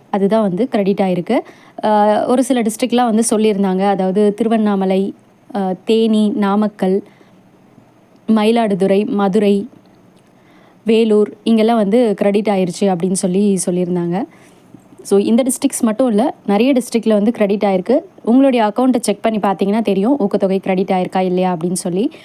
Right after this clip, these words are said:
அஹ், ஊக்கத்தொகை வந்து கிரெடிட் ஆகல அப்படின்னாலும் worry பண்ணிக்காதீங்க. ஏன்னா இன்னைக்கு சாட்டர்டே, நாளைக்கு வந்து சண்டே. So இன்னைக்கு வரைக்கும் கிரெடிட் ஆகும், நாளைக்கு வந்து கிரெடிட் ஆகிறதுக்கு வாய்ப்பு இல்ல.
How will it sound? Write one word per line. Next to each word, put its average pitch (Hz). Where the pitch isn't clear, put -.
அஹ், 202
ஊக்கத்தொகை 277
வந்து 247
கிரெடிட் 226
ஆகல 202
அப்படின்னாலும் 196
worry 190
பண்ணிக்காதீங்க. 196
ஏன்னா 202
இன்னைக்கு 214
சாட்டர்டே, 208
நாளைக்கு 233
வந்து 220
சண்டே. 208
So 196
இன்னைக்கு 220
வரைக்கும் 226
கிரெடிட் 220
ஆகும், 226
நாளைக்கு 208
வந்து 202
கிரெடிட் 202
ஆகிறதுக்கு 190
வாய்ப்பு 185
இல்ல. 233